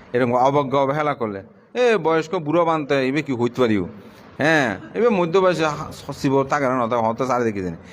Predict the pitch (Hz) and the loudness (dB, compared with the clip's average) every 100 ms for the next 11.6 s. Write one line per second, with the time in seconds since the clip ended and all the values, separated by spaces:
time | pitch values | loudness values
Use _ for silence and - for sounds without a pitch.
0 | - 165 185 180 170 170 160 156 143 156 | -2 2 2 2 2 2 2 0 0 0
1 | 151 170 185 180 160 196 294 - - - | 0 0 0 0 2 2 0 -8 -20 -18
2 | - 123 131 120 117 117 117 123 127 110 | -6 -2 0 -2 -2 -6 -4 -2 0 -2
3 | - - - - 113 113 107 107 110 107 | -4 -14 -16 -4 0 2 0 -2 -2 -2
4 | 98 120 185 - - - - - 107 120 | -2 -2 -2 -4 -10 -20 -20 -4 0 0
5 | 123 120 127 120 110 - 107 104 104 - | 0 -2 -2 -2 -4 -4 -2 -2 -4 -2
6 | 110 117 135 - 139 135 143 127 139 196 | 0 0 0 0 -2 0 -2 -2 -4 -4
7 | 233 - - - 113 131 131 135 120 110 | -4 -8 -20 -12 -4 -4 -2 -4 -4 -4
8 | 110 131 151 220 - - - 247 107 104 | -4 -2 -2 -2 -6 -20 -12 -10 -6 -4
9 | 98 87 - - - 113 160 180 180 175 | -4 -6 -12 -18 -10 0 2 4 2 2
10 | 180 196 160 160 160 165 156 143 120 143 | 2 2 2 0 0 0 0 0 -2 -2
11 | 147 143 135 135 120 101 | 0 -2 -2 -2 -2 -4